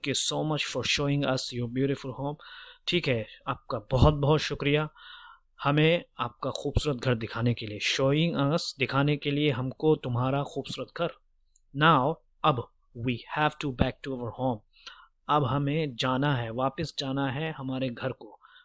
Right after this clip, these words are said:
हमारे घर को वापस जाना। देखिए फ्रेज है दोस्त, we have to back to, अब हम, we have to go, go back, नहीं, back खाली बोलेंगे, it's okay, no problem। बोलते हैं कि भाई, "हाँ भाई, मैं दोबारा काम में चला गया, so I'm back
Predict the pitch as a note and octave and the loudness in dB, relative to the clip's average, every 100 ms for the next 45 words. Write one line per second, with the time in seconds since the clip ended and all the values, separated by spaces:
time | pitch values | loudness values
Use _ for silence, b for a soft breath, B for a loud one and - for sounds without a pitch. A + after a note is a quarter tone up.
0 | _ B2 C3+ C3+ A#2 B2 D#3 C#3+ C3 B2 | _ 0 2 4 2 -2 0 0 0 -4
1 | C3 C#3+ D3 D#3 D#3 - D3 D3 C3 A#2 | -4 -4 -4 -2 -4 -4 -2 0 -2 -4
2 | B2 - - _ _ B B B B C3 | -4 -6 -14 _ _ B B B B 0
3 | A#2+ C#3+ E3 D#3 C3 A#2+ - - C#3 C#3 | 0 2 -2 -4 -6 -6 -6 -6 -2 0
4 | D3 C#3 - _ _ D3+ D#3 C#3+ C#3+ D3+ | 0 -2 -6 _ _ 0 2 2 0 -4
5 | C#3 D3 D3 C#3 - - _ - C#3+ D3 | 0 2 2 -2 -14 -20 _ -10 -4 -2
6 | C3+ C#3 C3+ - b b _ - C#3+ A#2 | 0 -2 -2 -8 b b _ -8 -8 -8
7 | - C#3+ D#3 - - D3 D#3 D3+ D3+ D#3+ | -8 2 4 2 -2 0 2 2 2 2
8 | D3+ - - B2+ C3 B2+ B2+ B2 A#2 A#2 | 0 -2 -6 -6 -6 -6 -4 -6 -6 -8
9 | A#2+ C#3+ E3 E3 E3 C#3 B2 D3 C#3 C#3 | -6 -4 -2 -2 -2 -4 -4 -2 -2 -2
10 | C3+ C3 _ B B B B C#3 C3+ D3+ | -2 -6 _ B B B B 2 8 8
11 | - D3 C#3+ B2+ B2 A2+ A2 B2 C3 C3+ | 6 2 2 -2 -2 -4 -6 -8 -4 -4
12 | C3 C3+ B2+ | -2 -2 -4